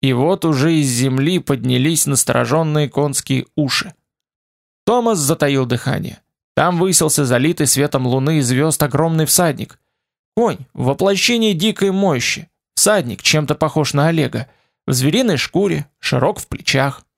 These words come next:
Он выглядел чудовищно мощной монолитной глыбой, но Томас со страхом видел, как на краях исполинской фигуры просвечивают звёзды.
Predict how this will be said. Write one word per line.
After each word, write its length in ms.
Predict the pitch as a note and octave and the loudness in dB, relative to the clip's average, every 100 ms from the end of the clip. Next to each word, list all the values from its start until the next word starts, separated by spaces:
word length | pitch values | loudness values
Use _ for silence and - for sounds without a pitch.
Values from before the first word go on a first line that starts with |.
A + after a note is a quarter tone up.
| _ _ _ - | _ _ _ -2
Он 220 | G#3 G3+ | 0 2
выглядел 580 | F#3+ B3+ G#3+ G3 G3+ F#3 | 0 2 0 2 0 0
чудовищно 680 | E3 D#3 F#3+ F3 - D3 | 0 0 2 2 2 2
мощной 480 | C3+ E3 D#3 - B2 | 0 0 0 0 0
монолитной 640 | A#2+ B2 C3+ F3 - D#3+ | 0 2 0 0 -2 -2
глыбой, 560 | D3+ F#3 E3+ A2+ - - - | 0 0 0 -2 -8 -12 -2
но 160 | D3 | -2
Томас 360 | D#3+ C4 A3+ - | 2 0 2 2
со 140 | F3+ | 2
страхом 500 | E3 G#3 G3+ F#3 E3 | 0 0 0 0 -2
видел, 460 | D#3 F#3+ B2+ D2+ - _ _ | 0 -2 -2 -6 -8 _ _
как 160 | C#3 - | -4 -2
на 80 | C#3+ | -2
краях 420 | D3 D#3+ G3+ F#3 | 0 2 0 0
исполинской 560 | - D#3+ F#3 F3+ - | 0 0 0 0 -2
фигуры 420 | D#3 D3+ G3+ A3+ G3+ | 0 0 0 0 0
просвечивают 680 | F3+ D#3+ F#3 - F3 E3+ D3 | 0 0 0 0 0 0 0
звёзды. 520 | F3 D#3 B2 - | 0 0 -2 -10